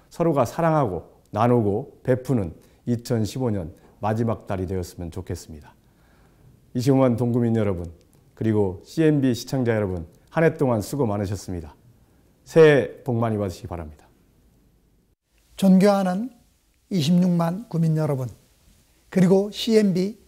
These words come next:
Speaker 2: 시청자 여러분, 이천십오 년 한 해 많은 사랑으로 함께 해주셔서 감사합니다. 올 한 해는 메르스 사태와 최악의 가뭄 등으로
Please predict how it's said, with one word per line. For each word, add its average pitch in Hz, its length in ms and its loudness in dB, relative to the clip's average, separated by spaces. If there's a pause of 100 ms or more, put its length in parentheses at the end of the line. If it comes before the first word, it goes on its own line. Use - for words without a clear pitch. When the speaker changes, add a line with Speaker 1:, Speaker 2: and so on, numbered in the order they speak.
(120)
Speaker 2:
시청자 175 720 -2
여러분, 143 340 -4 (1000)
이천십오 202 580 2
년 196 240 0
한 196 160 0
해 202 240 -4 (640)
많은 202 440 2
사랑으로 185 680 0 (580)
함께 220 560 0
해주셔서 175 800 -2 (500)
감사합니다. 131 680 -4 (1200)
올 185 220 6
한 196 180 0
해는 220 420 0 (600)
메르스 220 400 2
사태와 185 580 -2 (540)
최악의 202 480 0
가뭄 208 380 0
등으로 190 440 0